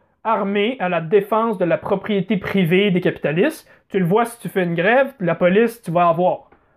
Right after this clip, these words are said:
On le voit qu'on fait des manifs, la police est là, elle est prête avec sa matraque. Elle est là pour défendre les vitrines, puis la propriété des entreprises. Nous, on veut abolir la police.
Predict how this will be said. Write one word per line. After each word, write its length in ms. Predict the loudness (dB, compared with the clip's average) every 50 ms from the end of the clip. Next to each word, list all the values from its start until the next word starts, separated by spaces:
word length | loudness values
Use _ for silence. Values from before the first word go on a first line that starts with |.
| _ -16
On 80 | -14 -6
le 60 | -2
voit 140 | 0 0 0
qu'on 140 | 0 -2
fait 140 | -2 0 0
des 100 | 0 0
manifs, 360 | 0 0 0 2 0 0 0
la 120 | 0 -2 -2
police 380 | 0 0 0 2 0 0 0
est 120 | 0 0 2
là, 140 | 4 2 2
elle 60 | 2
est 40 | 0
prête 180 | -2 0 0 0
avec 120 | 0 0
sa 120 | 0 0
matraque. 480 | 0 0 -2 -2 -2 -4 -4 -4 -10 -20 _ -8
Elle 100 | -2 0
est 20 |
là 100 | 2 2
pour 180 | 2 2 0 0
défendre 520 | 0 0 -2 0 0 0 0 0 -2 -4 -8 _ _ _
les 140 | -6 -4 -4
vitrines, 600 | -2 -2 -2 -2 0 2 2 2 2 2 -2 -4 -8 -14 _ _ _
puis 380 | _ -6 -4 -2 -2 -2 -4 -2
la 120 | -2 -2 -2
propriété 880 | 0 -2 -2 -2 -2 -2 0 0 -2 0 0 0 0 0 0 -2 -4
des 220 | -2 0 2 2
entreprises. 600 | 2 2 0 -2 -4 -6 -6 -14 -16 _ -20 _ _ _ _ _ _ _ _ _ _ -4
Nous, 120 | -2 0
on 100 | 2 2
veut 120 | 2 2 2
abolir 340 | 2 2 2 2 2 2 2
la 100 | 0 -2
police. 520 | -4 -8 -8 -10 -10 -12 -14 _ _ _